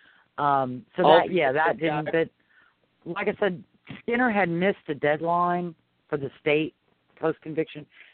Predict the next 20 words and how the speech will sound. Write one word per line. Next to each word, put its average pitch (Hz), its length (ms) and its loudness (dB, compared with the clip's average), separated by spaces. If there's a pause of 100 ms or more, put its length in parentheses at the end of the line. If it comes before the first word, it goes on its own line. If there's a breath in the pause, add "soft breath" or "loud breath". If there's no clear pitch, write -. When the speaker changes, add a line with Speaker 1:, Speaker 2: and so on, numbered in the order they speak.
Speaker 1:
because 180 180 -2 (140)
generally 208 460 2
once, 160 460 -4 (1000)
once 180 480 0
your, 160 460 2
your 139 540 -2 (560)
conviction 147 880 -4
and 131 160 -8 (100)
sentence 151 380 -2
become 127 400 -6
final 135 540 0 (640)
after 160 360 0
direct 147 400 -2
appeal 127 600 -2 (840)
and 165 420 0
or 135 440 0
after 131 360 -2
the 127 100 -8
U 135 240 -2
S 127 80 -4